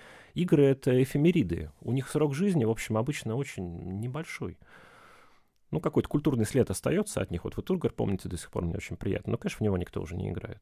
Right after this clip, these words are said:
Просто, ну, когда-то он был и был. Какой-то вот след он оставил, кто-то этим следом, может быть, подпитался. Ну, игра уже в прошлом, все,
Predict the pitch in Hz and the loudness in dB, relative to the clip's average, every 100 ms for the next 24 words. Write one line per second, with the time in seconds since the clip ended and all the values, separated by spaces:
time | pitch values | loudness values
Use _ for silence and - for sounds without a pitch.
0 | - 175 - 147 - 185 - 95 95 190 | -8 -6 -6 -6 -2 -2 -2 -6 -2 0
1 | 113 87 92 85 80 - - 127 - - | 0 -2 -4 -6 -14 -20 -8 -8 -6 -12
2 | - - - 147 156 185 185 - - 185 | -12 -10 -2 0 0 -2 -4 -2 0 0
3 | - - - - - 92 - 120 92 90 | -2 -4 -4 -4 -6 -12 -6 -4 -2 -4
4 | 85 95 - _ - _ _ - - 104 | -6 -10 -12 _ -20 _ _ -4 -4 -4
5 | 127 147 - - - - - - - - | -4 -4 -10 -16 -18 -20 -20 -20 -20 -20
6 | _ - 117 113 - 117 139 175 143 123 | _ -2 -2 -2 -4 -2 2 2 2 -2
7 | - 113 85 - 85 _ - - | -2 -4 -4 -10 -16 _ -14 -14